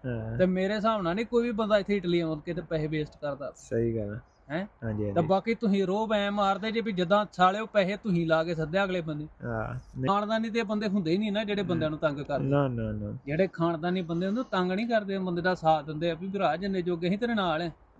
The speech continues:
Speaker 1: ਜਿਨ੍ਹਾਂ ਦੀ ਆਪਣੇ ਪਰਿਵਾਰ 'ਚ ਨਹੀਂ ਚੱਲਦੀ, ਉਹ ਬਾਹਰ ਆ ਕੇ
Speaker 2: ਇਹ
Speaker 1: ਬੰਦਿਆਂ ਦੇ
Speaker 2: ਹੈਗੇ
Speaker 1: ਚ-
Speaker 2: ਇਹ ਹੈਗੇ ਛੋਟੇ ਭਾਂਡੇ।
Speaker 1: ਬਿਲਕੁਲ।
Speaker 2: ਇਹਨਾਂ ਨੇ ਕਦੀ ਇੰਨਾ ਪੈਸਾ ਵੇਖਿਆ ਨਹੀਂ।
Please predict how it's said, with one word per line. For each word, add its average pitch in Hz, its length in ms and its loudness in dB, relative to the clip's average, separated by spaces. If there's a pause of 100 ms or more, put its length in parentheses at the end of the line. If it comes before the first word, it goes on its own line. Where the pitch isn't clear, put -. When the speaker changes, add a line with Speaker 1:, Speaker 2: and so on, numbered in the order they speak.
(240)
Speaker 1:
ਜਿਨ੍ਹਾਂ 151 320 6
ਦੀ 175 80 8
ਆਪਣੇ 156 300 6
ਪਰਿਵਾਰ 147 460 8
'ਚ 151 100 -2
ਨਹੀਂ 156 140 4
ਚੱਲਦੀ, 151 380 8
ਉਹ 151 120 6
ਬਾਹਰ 139 280 8
ਆ 143 100 6
ਕੇ 143 60 4
Speaker 2:
ਇਹ 139 80 2
Speaker 1:
ਬੰਦਿਆਂ 135 220 6
ਦੇ 135 60 6
Speaker 2:
ਹੈਗੇ 135 160 4
Speaker 1:
ਚ- 208 200 0
Speaker 2:
ਇਹ 247 80 4
ਹੈਗੇ 226 220 0
ਛੋਟੇ 208 340 0
ਭਾਂਡੇ। 190 360 -2 (200)
Speaker 1:
ਬਿਲਕੁਲ। 127 240 6
Speaker 2:
ਇਹਨਾਂ 233 220 2
ਨੇ 240 100 -4
ਕਦੀ 226 240 0
ਇੰਨਾ 220 180 0
ਪੈਸਾ 208 300 2
ਵੇਖਿਆ 196 380 0
ਨਹੀਂ। 220 120 -4